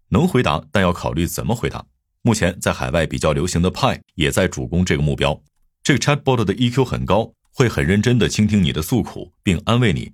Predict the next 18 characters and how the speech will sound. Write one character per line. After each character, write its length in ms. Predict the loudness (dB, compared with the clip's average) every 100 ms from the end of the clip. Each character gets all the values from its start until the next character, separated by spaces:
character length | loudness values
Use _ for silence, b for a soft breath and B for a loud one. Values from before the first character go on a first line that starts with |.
| _
给 120 | -2
你 80 | -2
相 200 | -2 0
应 120 | 2
的 60 | 0
建 220 | 0 0
议。 200 | 0 -2 -10 _ _ _ _
但 240 | 0 2 4
两 140 | 2
家 160 | 0 0
公 140 | 0
司 240 | 0 -2 0
历 160 | 0
史 140 | 0 0
严 140 | 0
格 120 | 0
不 120 | -2 -4
同， 260 | -6 -10